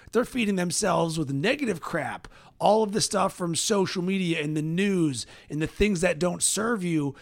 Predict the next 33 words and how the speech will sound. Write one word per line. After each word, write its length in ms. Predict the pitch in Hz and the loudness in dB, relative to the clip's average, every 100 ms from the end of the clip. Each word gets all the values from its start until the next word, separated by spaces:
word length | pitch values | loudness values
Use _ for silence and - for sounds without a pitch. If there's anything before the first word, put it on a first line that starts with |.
| - - | -18 -4
So 160 | 160 | -2
this 240 | 165 262 262 | 0 0 2
is 120 | 214 | 2
something 420 | 220 202 180 180 | 2 0 -2 -2
that 140 | 170 | -2
has, 300 | 131 165 156 | -2 -2 -2
like, 180 | 180 165 | -2 -4
a 220 | 160 123 123 - - _ | -4 -8 -10 -20 -20 _
multiplier 1120 | 156 165 214 277 262 285 - 170 165 165 160 | -2 2 4 4 2 -2 2 4 6 6 4
in 200 | 175 170 | 2 0
your 140 | 160 151 | 0 -2
life 380 | 175 247 233 - | 0 0 -2 -4
because 480 | 196 170 160 156 - - - | -2 0 0 -2 -10 -20 -10
you're 180 | 165 240 | -4 -4
feeding 400 | - 247 226 208 | -2 -2 0 0
it 160 | 190 | 0
with 160 | 180 - | -2 -4
the 80 | 147 | -6
best 400 | 127 - 196 - | -2 0 4 2
stuff 280 | 226 190 - | 0 -4 -4
humanly 380 | 208 190 170 | -4 -2 -2
possible, 600 | 160 165 202 185 185 160 147 - - | -4 -2 -2 -2 -2 -4 -4 -10 -8
as 200 | 165 175 | 0 0
opposed 420 | 185 139 190 180 | 2 2 4 2
to 120 | 185 180 | 0 0
the 100 | 170 | 2
complete 420 | 175 - 190 180 | -2 0 0 0
polar 400 | - 196 185 175 | 2 6 6 6
opposite 380 | 175 165 147 - | 4 0 -2 0
end, 240 | 190 190 | 0 2
which 260 | 170 156 - | 0 0 -4
could 300 | - 262 220 | 0 0 0
be 380 | 196 160 160 | -2 0 -2